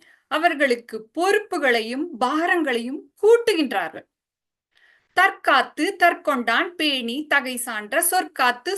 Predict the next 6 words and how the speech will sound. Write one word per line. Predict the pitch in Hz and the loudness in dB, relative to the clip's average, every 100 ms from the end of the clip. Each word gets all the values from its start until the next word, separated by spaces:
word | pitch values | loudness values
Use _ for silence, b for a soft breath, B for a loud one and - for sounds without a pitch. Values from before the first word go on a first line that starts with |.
| - | 0
சோர்விலாள் | 330 339 294 277 269 330 | 2 4 2 0 0 0
பெண்" | 339 262 226 b b b b | -2 -4 -6 b b b b
என்றார் | 285 277 285 339 | -2 2 4 4
எங்கள் | 311 277 269 254 | 0 -2 -2 -4
ஐயன் | 214 233 311 269 180 | -8 -4 -2 -4 -4
வள்ளுவன். | 196 233 226 - | -6 -4 -6 -10